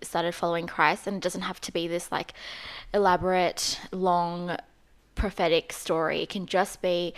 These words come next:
there was a day and I started following Jesus. Like, it can just be as simple as that. And I think that is the beauty of people coming to know Christ, is that it is so simplistic,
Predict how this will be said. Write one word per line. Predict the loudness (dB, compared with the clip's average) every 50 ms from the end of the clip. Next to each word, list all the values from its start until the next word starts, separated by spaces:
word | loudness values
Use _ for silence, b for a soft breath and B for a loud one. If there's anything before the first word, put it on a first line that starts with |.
| B B B B B
there | 0 0
was | 0 0
a | 0
day | 0 2 2 2 2 0 0 -2
and | -2 -2 -2
I | -4 -4 -4 -4
started | -4 -4 -6 -6
following | -4 -4 -4 -4 -4 -4 -6
Jesus. | -6 -8 -8 -8 -8 -8
Like, | -8 -6 -4
it | -4 -4
can | -2 -2 -2 0
just | 2 0 0 0 -2 -2
be | 0 0
as | 0 -2
simple | -4 -8 -8 -6 -6
as | -6 -4
that. | -2 -2 -2
And | -2 -2 -6
I | -6
think | -6 -6 -6 -6 -8 -10 B B B B
that | B 2 2
is | 2 2
the | 0 -4
beauty | -2 -2 -4 -4 -2 -2 -4 -2
of | -2 -2 -2 -2 -2 -2 -4 -8 -10 -8
people | -6 -6 -6 -6 -6 -4 -2 0 0 0 -2
coming | -4 -6 -8 -8 -8
to | -8 -10 -8
know | -6 -6 -6
Christ, | -6 -6 -4 -2 -2 0 -2 -4 -6 -8
is | -8 -8 -4
that | -2 -2 -2 -2 -4 B B B B B B B B B
it | 2 2
is | 2 2 -2 -4
so | -8 -6 -2 0 2 2
simplistic, | 2 0 -2 -6 -6 -6 -4 -6 -6 -6 -4 -2 -2 -2